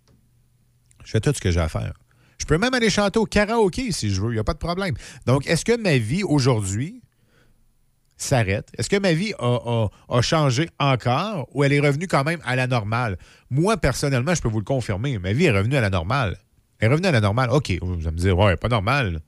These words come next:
Tu portes encore un masque. » Ben oui. Ben oui, ben oui, je le porte. Est-ce que je suis tanné de porter le masque ? Ben oui, je, ben oui, je suis tanné, je suis à bout. Mais pour le reste, comme je vous dis,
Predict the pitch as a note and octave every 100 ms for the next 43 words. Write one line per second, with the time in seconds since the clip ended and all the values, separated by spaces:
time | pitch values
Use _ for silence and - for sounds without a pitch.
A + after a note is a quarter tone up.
0 | _ _ - B2+ A#2 A2 A2+ F#2 A2+ A2
1 | F#2+ F#2+ E2 - _ _ - E2 D2 E2
2 | D#2+ D#2+ E2 D#2 - - - D3+ D#3+ E3+
3 | B2+ A#2 A2+ B2 - C#3+ A2 F2 D2 E2+
4 | - - D#2+ F2+ - D#2 D#2+ - F#2 -
5 | _ _ - - - _ _ _ _ _
6 | _ - D#3+ A#2 F#2 F2 B2 C3+ - G2+
7 | A#2+ D3+ A3+